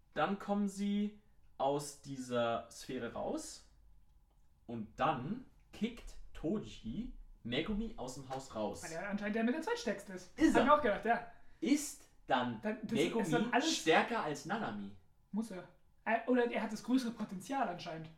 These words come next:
Speaker 1: Potenzial, aber er sucht sich den mit am meisten
Speaker 2: Ja,
Speaker 1: Fluch-
Speaker 2: ich glaub, Fluchkraft ist erstmal, ich
Speaker 1: Ja.
Speaker 2: weiß nicht, ob du das trainieren kannst oder ob das sowas
Speaker 1: Ja.
Speaker 2: Angeborenes ist und du musst es nur lernen, damit umzugehen.
Speaker 1: Mhm.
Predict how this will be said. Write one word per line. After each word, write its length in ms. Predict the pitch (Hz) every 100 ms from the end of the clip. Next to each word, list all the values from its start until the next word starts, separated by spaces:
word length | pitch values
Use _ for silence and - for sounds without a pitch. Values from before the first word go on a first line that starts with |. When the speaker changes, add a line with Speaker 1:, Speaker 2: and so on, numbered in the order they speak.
| - -
Speaker 1:
Potenzial, 560 | - 113 - 143 -
aber 240 | - - 113
er 100 | 127
sucht 200 | 156 160
sich 100 | -
den 140 | 160
mit 100 | 151
am 80 | 113
meisten 280 | 117 151 -
Speaker 2:
Ja, 100 | 220
Speaker 1:
Fluch- 40 |
Speaker 2:
ich 80 | 214
glaub, 120 | 220 -
Fluchkraft 420 | 262 262 254 247
ist 80 | 226
erstmal, 280 | 233 247
ich 60 | 233
Speaker 1:
Ja. 60 | 240
Speaker 2:
weiß 140 | 262
nicht, 100 | 277
ob 80 | 247
du 60 |
das 100 | 220 -
trainieren 320 | 208 240 262
kannst 200 | 220 208
oder 100 | 202
ob 80 | 202
das 80 |
sowas 160 | - 202
Speaker 1:
Ja. 60 | 220
Speaker 2:
Angeborenes 520 | 247 - 185 196 196
ist 120 | 226
und 60 | 214
du 80 | 202
musst 180 | 202 -
es 80 |
nur 100 | 208
lernen, 220 | 190 202 202
damit 160 | 180 208
umzugehen. 460 | 208 170 156 156 135
Speaker 1:
Mhm. 240 | 120 123